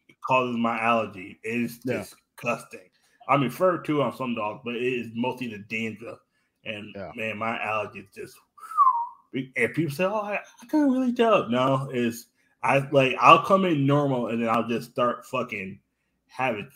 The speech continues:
Speaker 1: trouble breathing, just, like, fucking lungs are just, like,
Speaker 2: Man,
Speaker 1: filled
Speaker 2: that
Speaker 1: with
Speaker 2: sucks. I can't
Speaker 1: mucus.
Speaker 2: imagine being allergic to dogs. God, that would
Speaker 1: I'm
Speaker 2: suck.
Speaker 1: allergic to cats too. That is,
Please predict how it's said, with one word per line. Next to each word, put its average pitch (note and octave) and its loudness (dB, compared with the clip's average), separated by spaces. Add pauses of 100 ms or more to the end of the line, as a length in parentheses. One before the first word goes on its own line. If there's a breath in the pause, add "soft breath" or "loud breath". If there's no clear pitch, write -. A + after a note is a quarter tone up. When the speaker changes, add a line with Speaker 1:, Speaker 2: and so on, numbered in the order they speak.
(160)
Speaker 1:
trouble A#2+ 4 (160)
breathing, A2+ -6
just, G#2+ -4
like, G2 -8 (440)
fucking G#2 -2
lungs B2 0
are A#2+ 0
just, A2+ -4 (220)
like, G#2+ -4 (180)
Speaker 2:
Man, D#3+ -6
Speaker 1:
filled B2 2
Speaker 2:
that A#2+ -6
Speaker 1:
with A2+ -4
Speaker 2:
sucks. B2 0
I C#3 -2
can't - -4 (100)
Speaker 1:
mucus. A#2+ 4
Speaker 2:
imagine B2 -6
being G2+ -8
allergic F#2+ -12
to - -20
dogs. - -20
God, C#3+ -14
that F2+ -16
would - -10
Speaker 1:
I'm D#3 8
Speaker 2:
suck. F3 4
Speaker 1:
allergic E3 4
to C#3 0
cats C#3 6
too. G#2+ 2
That B2 0
is, B2+ -4